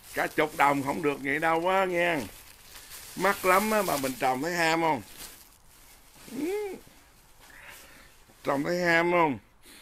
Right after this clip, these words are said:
Xê xê không có được ra ngoài rau, sư phụ xê xê đái nghe không?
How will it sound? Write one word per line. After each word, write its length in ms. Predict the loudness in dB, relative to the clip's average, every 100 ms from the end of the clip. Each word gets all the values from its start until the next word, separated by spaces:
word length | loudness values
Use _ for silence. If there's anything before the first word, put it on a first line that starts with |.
| -20 -20 -10
Xê 160 | -6 -2
xê 240 | 0 2
không 160 | 0 -4
có 60 | -2
được 200 | -2 0
ra 160 | 0
ngoài 160 | 0 0
rau, 320 | 4 4 2
sư 180 | -2 -4
phụ 180 | -4 -4
xê 60 | -6 -4
xê 100 | 0
đái 300 | 2 2 0
nghe 180 | 0 2
không? 340 | 2 0